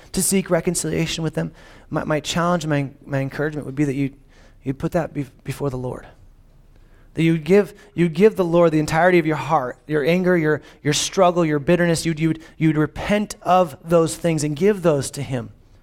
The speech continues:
so that he could work in you in a more healthy and beautiful way.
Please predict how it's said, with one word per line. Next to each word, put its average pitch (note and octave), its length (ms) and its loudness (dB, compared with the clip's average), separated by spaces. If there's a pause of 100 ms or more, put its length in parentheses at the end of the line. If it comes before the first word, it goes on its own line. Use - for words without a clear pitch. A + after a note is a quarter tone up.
(420)
so - 120 -4
that C#3+ 80 0
he D#3+ 120 0
could E3+ 180 -2
work D#3 440 -2 (340)
in C#3 140 -2
you C#3 180 0
in C3 100 -4
a C3+ 60 -2
more C#3 240 -2
healthy C#3 400 -4
and B2 120 -12
beautiful B2+ 360 -6
way. B2 260 -4